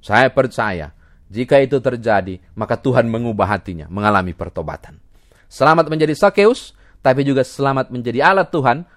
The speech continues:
untuk berjumpa dengan Sakeus-Sakeus lain, supaya mereka boleh mengalami perjumpaan dengan Allah. Tuhan memberkati saudara. Haleluya.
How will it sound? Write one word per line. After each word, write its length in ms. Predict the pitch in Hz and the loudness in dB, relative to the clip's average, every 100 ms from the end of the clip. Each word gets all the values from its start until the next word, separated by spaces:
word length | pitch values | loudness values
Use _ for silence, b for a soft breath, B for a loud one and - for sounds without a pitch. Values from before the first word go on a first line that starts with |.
| b | b
untuk 320 | 131 131 123 | -4 0 0
berjumpa 400 | 117 156 143 120 | 0 -4 4 4
dengan 240 | 120 113 | 4 -2
Sakeus-Sakeus 720 | 110 113 131 156 160 147 147 - | -6 -4 -2 -2 -4 -4 -6 0
lain, 320 | 120 104 98 b b | 0 0 -4 b b
supaya 480 | - 185 165 202 190 160 | -4 -2 4 4 4 2
mereka 540 | 139 113 - 90 101 | 2 2 2 -4 -4
boleh 300 | - 120 120 | -2 2 2
mengalami 340 | 117 117 113 110 | 0 -2 -4 -4
perjumpaan 720 | 110 90 104 95 101 85 76 | -8 -8 -10 -4 -4 -4 -8
dengan 320 | 90 95 92 | -4 -4 -4
Allah. 320 | 80 76 - _ _ _ _ - | -6 -10 -12 _ _ _ _ -4
Tuhan 320 | 117 123 139 | 2 4 4
memberkati 560 | 143 143 135 131 - | 2 0 2 0 -2
saudara. 400 | 92 82 78 73 - - - _ _ - | -10 -8 -8 -10 -18 -20 -20 _ _ -4
Haleluya. 720 | 98 110 113 117 110 101 107 | 0 0 0 0 0 -2 -6